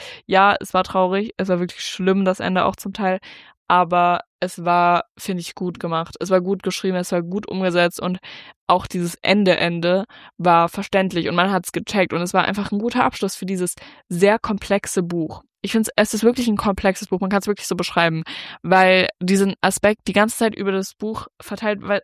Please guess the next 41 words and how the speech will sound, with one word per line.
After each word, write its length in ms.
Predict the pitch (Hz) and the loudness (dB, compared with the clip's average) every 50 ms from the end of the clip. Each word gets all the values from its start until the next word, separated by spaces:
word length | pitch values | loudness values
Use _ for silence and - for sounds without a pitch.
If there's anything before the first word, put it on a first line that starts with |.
| _ - | _ -10
ist 140 | 208 - 226 | -10 -6 -4
man 180 | 214 208 196 | -4 -2 -2
so 220 | 185 196 190 190 185 - - - _ _ _ _ - | -2 -2 -2 -2 -4 -6 -10 -20 _ _ _ _ -6
am 140 | - 190 | -4 -2
Rätseln, 560 | 185 180 185 190 208 - - 208 196 190 185 - - | 2 2 2 2 2 0 0 0 0 0 0 -2 -4
was 480 | - 170 165 190 196 - - - - - - | -2 0 2 2 2 0 -2 -4 -4 -6 -6
Sam 400 | - - - 202 190 196 175 - | -4 0 2 4 4 4 4 2
ist, 380 | - 190 175 - - - - - - - - - _ | 2 0 0 -2 -8 -12 -14 -16 -18 -20 -20 -14 _
weil 420 | - 170 185 185 180 180 180 175 - - _ | 0 4 6 6 8 8 6 4 2 0 _
es 180 | - 190 214 - | 0 0 2 2
halt, 260 | 208 190 185 175 - - | 2 2 2 2 0 -2
also 160 | - 180 175 175 | 0 2 2 4
weil 100 | 180 185 | 2 2
Sam 220 | - 202 202 202 | 2 0 0 0
halt 140 | 196 180 175 | 0 -2 -4
die, 80 | 180 185 - - | -6 -8 -10 -6
sein 200 | 175 180 185 185 | -2 0 0 0
ganzes 200 | 196 202 214 - | 0 -2 -2 -2
Leben 180 | 202 208 202 | 0 0 0
in 60 | 196 180 | 0 -2
diesem 140 | 175 175 | -4 -6
Kranken-, 440 | 175 - 208 - - - 185 185 175 - | -6 -6 -6 -6 -4 -4 -4 -4 -4 -4
Krankenhaus 400 | - 220 - - 190 190 170 - | -6 -8 -6 -6 -6 -8 -6 -4
verbringt 460 | 190 160 160 165 170 175 196 220 - - - - - - - - - _ _ | -4 -2 -2 -2 -2 -2 -2 -4 -6 -8 -12 -12 -14 -16 -18 -20 -20 _ _
und 440 | - 190 190 190 185 180 175 - - - | 4 6 6 4 2 0 -4 -8 -8 -6
man 440 | 185 185 185 185 185 185 180 180 175 | -2 2 4 4 6 4 4 2 -2
nie 280 | - - 190 208 220 220 | -2 0 2 4 4 4
ein 40 | |
Geschlecht 400 | 202 196 202 - 196 185 196 - | 4 2 2 4 2 2 2 0
irgendwie 340 | - - 170 175 175 170 165 | -2 -2 -2 -2 -2 -2 0
erfährt, 580 | - 175 180 - - 170 175 170 170 175 - - - | 0 0 0 0 0 2 2 2 0 -2 -6 -12 -10
was 420 | 165 170 175 180 - - - - - | -6 -4 -4 -4 -4 -6 -10 -12 -12
Sam 400 | - - 190 180 180 180 180 180 | -10 -8 -6 -6 -6 -6 -8 -10
gesch-, 180 | 180 - - - - | -12 -14 -14 -14 -12
äh, 200 | - - 170 - | -10 -8 -8 -8
was 260 | - - 180 185 - | -8 -8 -10 -8 -8
für 80 | - 175 | -8 -8
ein 160 | 175 170 170 | -6 -6 -6
Geschlecht 400 | 175 170 - - 185 196 - - | -4 -2 2 2 2 2 2 2
Sam 260 | - 190 175 175 175 | 2 4 4 6 6
hat, 180 | 180 170 156 | 6 6 4